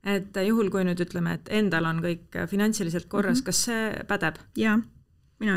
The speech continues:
Speaker 2: ütlen, et see pädeb. Et, äh, see peab olema läbi kaalutletud, ilmselgelt ongi täpselt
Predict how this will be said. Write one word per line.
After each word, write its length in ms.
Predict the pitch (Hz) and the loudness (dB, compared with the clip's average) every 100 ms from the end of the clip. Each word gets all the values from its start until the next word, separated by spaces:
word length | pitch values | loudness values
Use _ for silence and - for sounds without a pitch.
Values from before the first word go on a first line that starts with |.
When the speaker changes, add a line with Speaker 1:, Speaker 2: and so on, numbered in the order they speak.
| 185 | 0
Speaker 2:
ütlen, 240 | 180 170 | 0 -2
et 100 | 170 | 0
see 100 | 185 | -2
pädeb. 320 | 185 175 175 - _ _ _ _ - | -2 -2 -6 -8 _ _ _ _ -6
Et, 180 | 180 - - | -6 -2 0
äh, 140 | 180 | 2
see 100 | 180 | 4
peab 200 | 220 220 | 4 6
olema 320 | 208 202 185 202 | 6 6 6 4
läbi 240 | 247 202 | 4 2
kaalutletud, 840 | 233 302 269 - 208 208 202 - - | 4 4 4 2 -2 -2 -4 -4 -2
ilmselgelt 800 | 202 190 196 190 190 175 - - 190 | 2 4 4 2 2 -2 -6 -6 2
ongi 240 | 196 202 185 | 4 4 2
täpselt 340 | 175 - - | -4 -4 -8